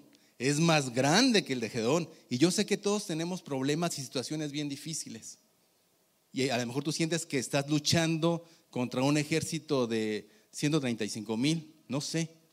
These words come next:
Probablemente cada uno sentimos esto en nuestra vida. Cuando estás tú luchando, dices, "Señor, es que es un ejército enorme". Pero ¿qué te dice Dios? ¿Qué le dijo Dios a, a Gedeón? O sea, "Yo estoy contigo, ve con tu fuerza".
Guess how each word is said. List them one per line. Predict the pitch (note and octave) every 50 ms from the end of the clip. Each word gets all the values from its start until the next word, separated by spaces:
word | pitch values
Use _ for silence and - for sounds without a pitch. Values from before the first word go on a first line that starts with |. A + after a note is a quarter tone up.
| _ _ _ _ _ _ _ _ _ _ _ _ _ _ _ _
Probablemente | - A2 A2 A#2 C3+ D3 D3 C#3 C#3+ C#3+ C#3 C#3 D3 -
cada | - C#3 C#3 C#3+ C#3+
uno | D3 D3+ D3+ D3+ -
sentimos | - - C3 A#2 G#2+ - - D3 D3+ D#3 D3 C3+ - D3
esto | D#3 D#3 - - A#2
en | G#2 - _ _ -
nuestra | G#2+ G#2 - - A2+ A2
vida. | C3 C3+ A#2+
Cuando | A#2+ A#2+ A#2 A#2 G#2
estás | - - E3+ E3 -
tú | - F#3+
luchando, | F#3+ F#3 F3+ - F#3 F#3 F#3+ F#3+ E3+ D#3+ D#3 C#3+ - - - - - _ _ -
dices, | B2+ A#2+ - C3+ C3+
"Señor, | - - D3 C#3+ C#3+ C#3+ D#3
es | D#3+ -
que | - - F3+
es | D#3+ - -
un | F#3 F3+ F3
ejército | E3 - F#3 C#3+ F3 E3 - D3+
enorme". | B2+ C3 C#3 E3+ G3 G#3+ G#3 F3 A#2+ - - _ _ _ _ _ _ _ _ _ _ _ _ _ _ _ _ _ _ _ _ _ _ _ _
Pero | - C3 B2+ C3 G#2+
¿qué | D3 D3+
te | D3 D#3
dice | D3 D3+ D3 D3+ D#3+ C#3
Dios? | C3 B2 A#2+ -
¿Qué | - E3+
le | E3+ E3+
dijo | F3 E3+ - E3+ D3+
Dios | D3+ D3 C#3 - D#3
a, | D3 -
a | - A#2 G#2
Gedeón? | - B2 A2 A2 A2+ A2+ G2+ G#2 - - _ _ _ _ _ _
O | -
sea, | C3 B2
"Yo | A#2+ B2 D#3+
estoy | D#3+ - - F3+
contigo, | F3 - F3+ E3+ D#3 - F#3 F#3+ F#3+ G3+ E3+ B2 - - - _ -
ve | A#2+ C3 E3 D#3+
con | - A3 G#3 G#3+
tu | - E3
fuerza". | - - E3+ G3 A3+ A3+ - - F#3+ D#3 -